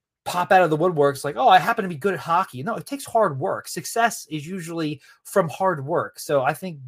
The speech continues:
Brink should get it. I think Allison's, for multiple reasons, Allison should be with the big p-, club. But w-, the waiver exemption or non-exemption is just another,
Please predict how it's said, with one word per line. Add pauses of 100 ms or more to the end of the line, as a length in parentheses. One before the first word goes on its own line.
(100)
Brink
should
get
it. (220)
I
think (180)
Allison's, (420)
for
multiple
reasons,
Allison
should
be
with
the
big
p-, (160)
club.
But
w-, (160)
the
waiver
exemption
or
non-exemption
is
just
another,